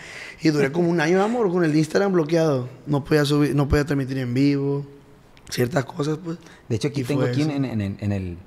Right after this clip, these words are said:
Speaker 2: las preguntitas que tengo aquí, algo de
Speaker 1: Ajá.
Speaker 2: eso, de que le bloquearon el canal de YouTube, ¿no?
Speaker 1: Ah, sí, nos lo tumbaron y el, el catorce de enero nos lo tumbaron.
Speaker 2: ¿Debido
Speaker 1: Este
Speaker 2: a qué
Speaker 1: año.
Speaker 2: fue esa madre? De, de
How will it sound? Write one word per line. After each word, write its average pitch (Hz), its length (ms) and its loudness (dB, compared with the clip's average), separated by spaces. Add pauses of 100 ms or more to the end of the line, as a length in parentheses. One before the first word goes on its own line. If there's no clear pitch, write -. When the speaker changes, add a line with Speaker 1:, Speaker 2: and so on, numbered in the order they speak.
(760)
Speaker 2:
las 110 120 -2
preguntitas 113 440 -4
que 123 120 -4
tengo 127 200 -2
aquí, 139 360 -4
algo 127 260 0
de 120 100 2
Speaker 1:
Ajá. 113 80 0
Speaker 2:
eso, 120 220 -4
de 110 140 -6
que 104 180 -4
le 101 100 -4
bloquearon 104 360 -4
el 139 80 -4
canal 104 180 -6
de 135 100 -2
YouTube, 127 380 -6
¿no? 160 100 -8 (520)
Speaker 1:
Ah, 143 180 2
sí, 139 140 -2
nos 156 100 0
lo 151 100 0
tumbaron 131 440 -2
y 175 40 2
el, 147 220 -2
el 127 100 -6
catorce 123 420 -6
de 143 60 0
enero 123 220 -4
nos 139 80 -4
lo 127 80 -6
tumbaron. 123 460 -10 (840)
Speaker 2:
¿Debido 120 280 0
Speaker 1:
Este 120 60 -2
Speaker 2:
a - 20 -4
qué 120 60 -2
Speaker 1:
año. 120 60 -4
Speaker 2:
fue 127 80 -4
esa 123 120 -6
madre? 110 260 -6
De, 98 320 -8
de 92 80 -12